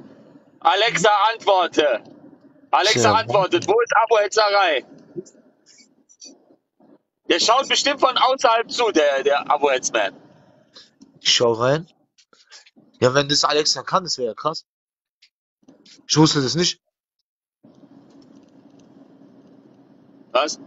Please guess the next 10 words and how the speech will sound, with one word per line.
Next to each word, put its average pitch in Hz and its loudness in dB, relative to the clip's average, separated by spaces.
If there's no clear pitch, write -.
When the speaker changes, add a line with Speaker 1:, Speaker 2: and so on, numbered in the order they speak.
Speaker 2:
Ich - -2
wusste 170 -2
nicht, 247 -2
dass 233 0
Ding, 180 -6
äh, 151 -6
Alexa 160 -2
das 143 -10
kann. 190 2
Speaker 1:
Ja, 117 0